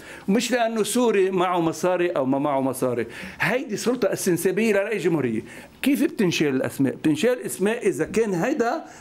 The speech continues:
مزور، بيسألوا بلده إذا سوري، إذا كان مجرم، إذا كان عاطي تشيكات دون رصيد،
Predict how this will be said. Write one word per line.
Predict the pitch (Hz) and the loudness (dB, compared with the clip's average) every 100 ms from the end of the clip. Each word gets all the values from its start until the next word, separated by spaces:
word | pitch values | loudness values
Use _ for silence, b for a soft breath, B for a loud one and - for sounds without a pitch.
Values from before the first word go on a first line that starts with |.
| - | 0
مزور، | 165 170 214 208 165 135 110 - - - - | 2 2 2 2 2 0 -2 -12 -20 -20 -8
بيسألوا | 139 175 - 160 | -4 -2 0 -2
بلده | 147 156 - 131 | 0 -2 0 0
إذا | 131 127 | 2 2
سوري، | 147 131 120 - B B - | 2 2 2 -4 B B -2
إذا | 151 | 0
كان | 180 226 220 | 0 2 2
مجرم، | 226 180 165 151 110 - B B - | 2 2 0 0 -2 -6 B B -2
إذا | 151 180 | 0 0
كان | 196 233 | 0 0
عاطي | 214 233 226 | 0 -2 -2
تشيكات | - 202 196 220 | 0 0 2 0
دون | 180 185 | 2 0
رصيد، | 185 185 190 143 | 0 2 2 2